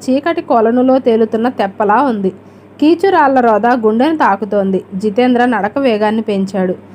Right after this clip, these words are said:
చిన్న కాలవ అసందర్భమైన ఆలోచనలా అడ్డొచ్చింది.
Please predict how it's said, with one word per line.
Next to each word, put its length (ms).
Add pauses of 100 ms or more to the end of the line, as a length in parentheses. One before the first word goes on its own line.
(280)
చిన్న 200
కాలవ 440
అసందర్భమైన 1000
ఆలోచనలా 680
అడ్డొచ్చింది. 680